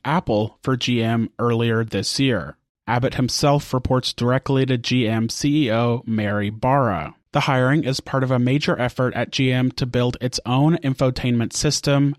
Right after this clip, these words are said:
and find new revenue streams.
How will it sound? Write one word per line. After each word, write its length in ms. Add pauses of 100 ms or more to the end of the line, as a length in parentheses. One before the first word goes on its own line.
and 500
find 500
new 300
revenue 460
streams. 720